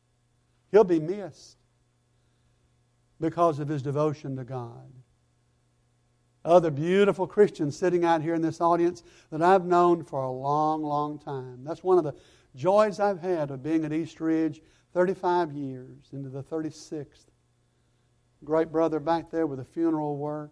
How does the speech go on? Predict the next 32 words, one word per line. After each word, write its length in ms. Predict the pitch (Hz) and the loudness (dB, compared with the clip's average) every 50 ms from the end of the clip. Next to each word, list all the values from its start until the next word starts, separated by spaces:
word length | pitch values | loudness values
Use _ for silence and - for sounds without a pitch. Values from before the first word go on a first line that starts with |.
| _ _ | _ _
We've 180 | 139 156 165 156 | -10 -10 -2 2
done 260 | 190 214 226 226 214 | 2 2 2 2 -2
some 260 | - - 233 233 220 | -4 -4 -4 -4 -4
together, 360 | 214 202 214 226 214 185 156 143 | -6 -8 -4 -4 -2 -2 -2 -4
haven't 360 | 151 151 143 131 143 - - | -4 -6 -6 -6 -10 -14 -16
we, 100 | - 139 | -18 -16
brother? 480 | 135 151 151 151 143 143 143 143 139 _ _ _ _ _ _ _ _ _ _ _ _ _ _ _ _ _ _ _ _ _ _ _ _ _ _ | -14 -14 -12 -14 -14 -16 -18 -20 -20 _ _ _ _ _ _ _ _ _ _ _ _ _ _ _ _ _ _ _ _ _ _ _ _ _ _
And 100 | 143 147 | -14 -12
we'll 140 | 143 143 170 | -4 2 2
have 140 | 185 175 180 | 2 2 2
to 80 | 160 | 0
do 160 | 156 180 196 | 2 2 2
some 220 | 190 - 196 190 190 | 2 0 -6 0 2
more, 220 | 190 185 170 160 | 4 4 4 4
maybe. 500 | 143 143 143 147 147 147 135 135 135 123 _ _ _ _ | 0 -2 -6 -8 -8 -10 -12 -14 -16 -18 _ _ _ _
Great, 560 | - 151 156 160 165 170 165 156 - - - | -4 2 4 6 6 6 4 2 0 -4 -12
great 320 | - 147 151 156 156 156 156 | -10 -6 -4 -4 -4 -6 -8
servant 420 | - - 165 160 156 143 139 135 | -12 -8 -6 -6 -6 -6 -6 -10
of 100 | 135 127 | -10 -10
the 100 | 131 135 | -10 -10
Lord. 380 | 131 135 139 139 135 131 135 131 | -10 -10 -10 -10 -10 -12 -12 -12
And 120 | 131 131 - - _ _ _ _ _ _ _ _ _ | -12 -12 -14 -14 _ _ _ _ _ _ _ _ _
out 160 | - 190 214 220 | -6 -6 -4 -2
over 220 | 226 220 208 214 | -2 -2 0 0
this 180 | 214 208 - - | 0 0 -2 -8
whole 320 | - - 240 226 220 - | -10 -8 -4 -4 -4 -4
audience 840 | - 196 214 226 233 226 233 220 214 190 156 135 - _ - _ _ _ _ _ _ _ _ _ _ _ _ _ _ _ _ _ _ _ _ _ _ _ _ _ _ _ _ | -2 0 2 2 0 0 -2 -8 -8 -10 -10 -12 -16 _ -20 _ _ _ _ _ _ _ _ _ _ _ _ _ _ _ _ _ _ _ _ _ _ _ _ _ _ _ _
are 140 | 147 143 139 | -12 -12 -12
great, 840 | 127 127 117 151 165 185 190 196 196 196 190 185 - _ 175 147 127 | -14 -14 -10 -6 -4 -2 -2 -2 -2 -4 -8 -12 -16 _ -20 -14 -4
godly, 480 | 160 180 185 185 180 160 160 160 165 | 0 2 2 2 2 0 -2 -2 -4
beautiful 600 | 143 110 104 151 185 202 208 202 202 196 - 104 - | -4 -6 -10 -8 -4 -4 -2 -2 -4 -6 -8 -12 -14
Christian 600 | - - - 208 190 - - - - 147 139 | -14 -6 -4 -4 -4 -4 -8 -14 -12 -12 -12